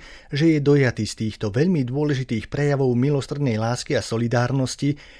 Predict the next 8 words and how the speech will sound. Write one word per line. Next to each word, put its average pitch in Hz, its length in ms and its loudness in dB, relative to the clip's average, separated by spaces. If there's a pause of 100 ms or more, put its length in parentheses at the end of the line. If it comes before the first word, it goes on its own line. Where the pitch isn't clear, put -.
(140)
ktoré 135 240 4
v - 160 -8
tejto 156 240 0
bolestnej 131 560 0
situácii 143 800 -2
preukazuje 135 640 0
filipínske 120 640 -2
obyvateľstvo. 92 960 -6